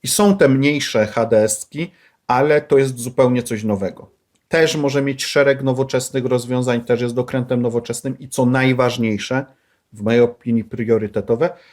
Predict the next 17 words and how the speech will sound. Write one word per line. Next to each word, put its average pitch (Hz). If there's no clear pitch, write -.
tutaj 190
nawet, 151
e, 143
jest, 135
e, 131
według 180
przekazów, 143
które 110
znalazłem 117
nie 180
tylko 113
z -
ostatnich -
czasów, 127
ale 110
też -
sprzed -